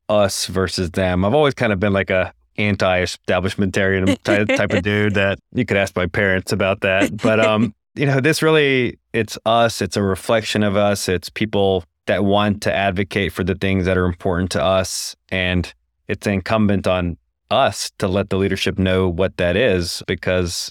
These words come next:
Speaker 1: if that voice is never heard, it's, it's so easy to just bypass it with the other important things that are going on.
Speaker 2: I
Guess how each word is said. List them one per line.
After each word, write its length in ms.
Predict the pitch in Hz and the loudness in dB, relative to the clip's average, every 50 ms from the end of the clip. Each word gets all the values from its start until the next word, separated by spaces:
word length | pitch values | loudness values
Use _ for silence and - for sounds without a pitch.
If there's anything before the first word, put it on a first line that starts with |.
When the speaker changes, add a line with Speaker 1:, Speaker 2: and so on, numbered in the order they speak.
| - | -8
Speaker 1:
if 140 | - 92 - | -8 -8 -4
that 220 | - 101 95 87 85 | -2 -2 -2 0 0
voice 280 | 92 92 92 87 - | 0 -2 -2 -2 -2
is 120 | 90 87 90 | -4 -2 0
never 280 | 90 90 82 82 87 | 0 0 0 -2 -2
heard, 300 | 85 92 98 101 95 85 | 0 0 0 0 0 0
it's, 280 | 85 82 - - - 101 | -2 -4 -6 -10 -8 -6
it's 180 | 104 - - | -8 -6 -6
so 240 | - - 90 87 76 | -2 -2 0 0 0
easy 320 | 73 87 87 78 85 85 76 | -2 -2 -2 -2 -2 -4 -4
to 180 | - - 80 | -4 -6 -6
just 320 | - - 85 82 - - _ | -4 -4 -4 -4 -6 -6 _
bypass 440 | 87 87 87 87 - 85 80 85 87 | -2 -2 -2 0 -2 -2 -2 -2 -4
it 20 | |
with 120 | 76 65 - | -8 -6 -4
the 100 | 87 87 | -2 -2
other 240 | 87 82 82 82 | 0 0 0 -2
important 440 | 82 85 90 - 90 80 64 - 82 | -2 -4 -4 -4 -4 -4 -4 -6 -6
things 200 | 85 82 87 90 | -4 -6 -4 -4
that 100 | 90 76 | -4 -4
are 80 | 71 73 | -4 -4
going 300 | 76 76 78 80 80 78 | -4 -4 -4 -4 -4 -4
on. 280 | 78 76 76 76 - - _ _ _ _ _ | -4 -4 -4 -6 -8 -12 _ _ _ _ _
Speaker 2:
I 240 | 175 185 185 185 | -2 -2 0 -2